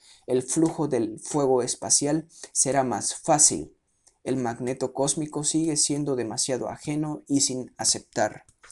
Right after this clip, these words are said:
Cuando la conciencia comprenda esta fuerza, la cual puede aplicarse a la creación, entonces solo podrá ser manifestada la creatividad universal del magneto cósmico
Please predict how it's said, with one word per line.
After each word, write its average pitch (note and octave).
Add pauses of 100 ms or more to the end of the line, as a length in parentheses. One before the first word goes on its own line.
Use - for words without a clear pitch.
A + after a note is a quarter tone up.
(540)
Cuando A#2+
la G#2+
conciencia A#2+
comprenda A2
esta A#2+
fuerza, D3+ (280)
la A#2
cual B2
puede A#2+
aplicarse A#2+
a G#2+
la A2
creación, C3+ (320)
entonces B2
solo C3+
podrá C3
ser C3+
manifestada B2
la A#2
creatividad A#2
universal C3+ (240)
del B2+
magneto A2+
cósmico D3+